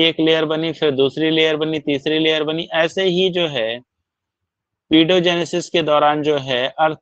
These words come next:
के surface पर layer by layer बनता गया। तो जो सबसे नीचे की तरफ organism मिलेगा आपको वो simpler type का होगा और जो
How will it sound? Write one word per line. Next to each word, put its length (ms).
के 120
surface 480
पर 120
layer 380
by 200
layer 300
बनता 340
गया। 240
तो 80
जो 160
सबसे 360
नीचे 420
की 160
तरफ 340
organism 640
मिलेगा 400
आपको 500
वो 420
simpler 680
type 360
का 80
होगा 420
और 160
जो 180